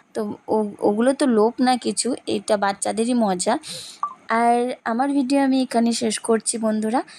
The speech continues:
দেখা হবে নতুন কোনো অন্য ভিডিওতে। তো বন্ধুরা, সবসময় এভাবে পাশে থাকবা আর আমাকে সাপোর্ট করবা। আর প্রচণ্ড গরম পড়ে গেছে বন্ধুরা, তো সবাই নিজে নিজে সাবধানে থাকবা, বেশি করে জল খাবা। আর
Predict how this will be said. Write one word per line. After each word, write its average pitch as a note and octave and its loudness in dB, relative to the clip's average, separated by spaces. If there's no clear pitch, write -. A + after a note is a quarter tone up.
দেখা G#3 0
হবে A#3 0
নতুন A#3 0
কোনো A#3+ 2
অন্য A3+ 0
ভিডিওতে। A3+ 0
তো C4+ 2
বন্ধুরা, C#4+ 4
সবসময় B3 0
এভাবে A3+ 4
পাশে A3 0
থাকবা A#3 2
আর G#3+ 4
আমাকে G#3+ 2
সাপোর্ট A#3 2
করবা। B3 6
আর G#3 2
প্রচণ্ড C#4+ 6
গরম A#3+ 4
পড়ে B3+ 6
গেছে B3 2
বন্ধুরা, A3 4
তো A3 2
সবাই A3 2
নিজে A3 2
নিজে A3 2
সাবধানে G#3 0
থাকবা, G#3 2
বেশি G3+ 0
করে G#3 0
জল A3+ 0
খাবা। B3 2
আর G3 -2